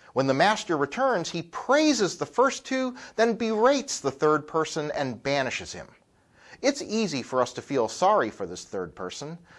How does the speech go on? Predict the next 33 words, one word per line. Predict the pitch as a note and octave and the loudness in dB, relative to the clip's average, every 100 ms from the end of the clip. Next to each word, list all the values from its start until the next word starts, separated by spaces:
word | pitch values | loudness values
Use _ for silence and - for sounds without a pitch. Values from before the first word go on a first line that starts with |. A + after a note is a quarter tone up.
| - - | -20 -8
He | - | -2
didn't | C#4+ A3+ A2+ | 0 -2 -2
lose | B2 C#4+ D#4 D3 | 2 6 4 4
what | A#2+ | 0
he | A2+ | 0
was | A2 - | -4 0
given, | A#2 E3+ C4 | 0 0 -4
he | - C4+ | -6 0
just | C4+ A#3+ - G2 | 0 0 -4 -4
didn't | C3+ F#3+ | -2 0
double | G3 C4+ C4 | 2 2 2
it. | - - - _ _ - | -4 -10 -20 _ _ -10
But | - F#3+ | -4 0
we | C#4+ | 0
have | B3+ D4+ D4 | 4 2 2
to | G3 | -4
think | - - B3+ B3 | -4 -6 -4 -2
about | G#3+ G3+ - | -2 -2 -4
something | F#3 F3+ F3 | -6 -4 -8
the | E3 | -8
story | - - F3 F3 E3+ C#3 | -8 -2 0 0 -4 -4
doesn't | E3 D#3+ B2 A2 | 0 0 0 -10
mention. | F#2 F2 - G1+ - _ _ _ D3+ | -12 -14 -14 -14 -20 _ _ _ -14
Why | F3+ C#4+ D4 C#3+ C#3+ | 0 4 6 4 2
was | D3+ D#3 | 0 0
it | E3+ | 0
important | E3 D#3+ - A3+ A3 - | -2 -4 0 0 0 -10
to | A#2+ | -12
take | - - G3 - | -10 -6 -6 -4
what | G3+ F#3 | -6 -4
they | |
were | F3+ G3+ | -4 -4
given | C3 G2+ G2+ A2+ | -2 -4 -4 -8